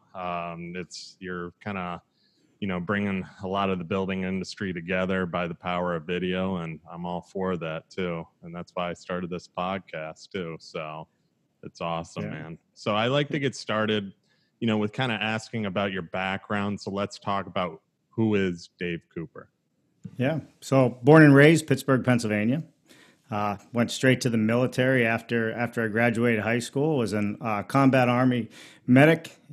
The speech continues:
Speaker 2: uh, for ten years in the United States Army. Uh, served all over the, all over the world. Uh, when I got out of the service, uh, I actually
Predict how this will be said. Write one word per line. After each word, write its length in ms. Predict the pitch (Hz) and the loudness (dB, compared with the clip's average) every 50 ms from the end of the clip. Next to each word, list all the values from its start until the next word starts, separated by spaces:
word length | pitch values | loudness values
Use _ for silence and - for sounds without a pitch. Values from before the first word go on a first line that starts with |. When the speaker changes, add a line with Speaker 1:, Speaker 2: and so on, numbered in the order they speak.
| 147 135 | -12 -8
Speaker 2:
uh, 220 | 120 110 110 107 | -4 -2 -2 -2
for 180 | 104 - - 101 | -2 -4 -6 -8
ten 320 | 92 - - 139 135 131 | -4 2 4 6 8 8
years 340 | 127 120 127 131 143 147 123 | 6 6 4 4 2 2 2
in 220 | 123 117 110 110 107 | 0 0 0 0 -2
the 60 | 107 | -2
United 400 | 107 107 110 110 110 104 95 - | -2 -2 -2 -2 -2 -4 -4 -8
States 360 | - - - 110 104 - - | -10 -6 -4 -4 -4 -4 -4
Army. 440 | 110 104 104 104 107 117 139 165 - - _ _ - - - _ _ _ - | -4 -2 -2 -2 -2 -2 -2 -4 -6 -10 _ _ -20 -20 -20 _ _ _ -8
Uh, 220 | 104 101 101 101 | -6 -4 -4 -4
served 320 | - - 139 127 120 101 120 | -4 0 2 2 2 4 4
all 220 | 117 120 120 120 | 4 4 6 4
over 220 | 117 113 110 113 | 2 2 2 0
the, 380 | 107 95 107 107 104 101 95 90 - - - | 0 0 -2 -2 -2 -4 -6 -8 -16 -12 -6
all 160 | 110 113 117 | -4 -2 -2
over 160 | 110 101 107 | -2 -2 -4
the 60 | 101 | -4
world. 500 | 101 95 101 107 101 104 110 120 131 135 131 _ _ _ _ _ _ _ _ _ - | -4 -4 -4 -4 -2 -2 -4 -4 -6 -8 -14 _ _ _ _ _ _ _ _ _ -10
Uh, 140 | - 98 104 | -8 -6 -4
when 160 | 104 110 110 | -4 -2 -2
I 60 | 110 | -2
got 160 | 104 110 110 107 | 0 0 2 4
out 240 | 113 120 127 131 | 4 6 6 6
of 60 | 131 113 | 4 2
the 80 | 120 | 0
service, 720 | 117 - - - 117 107 104 98 123 143 156 - - - _ _ _ _ _ - | -2 -4 -4 -2 -2 0 0 0 -2 -4 -4 -6 -12 -18 _ _ _ _ _ -16
uh, 60 | - | -12
I 320 | 104 104 107 101 107 107 107 | -10 -10 -10 -8 -8 -6 -6
actually 560 | 113 117 - - - 131 127 123 123 117 - | -6 -6 -6 -6 -4 -2 0 0 -2 -4 -8